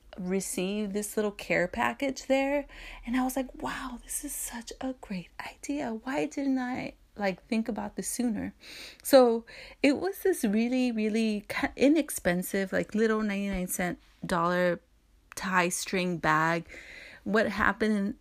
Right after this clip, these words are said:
what, what it contained was really the important part, right? Which is the care kit aspect of it. So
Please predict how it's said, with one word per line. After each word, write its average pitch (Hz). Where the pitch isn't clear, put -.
what, 196
what 202
it 220
contained 254
was 190
really 185
the 170
important 170
part, -
right? 190
Which 208
is 175
the 170
care 185
kit -
aspect -
of -
it. -
So 190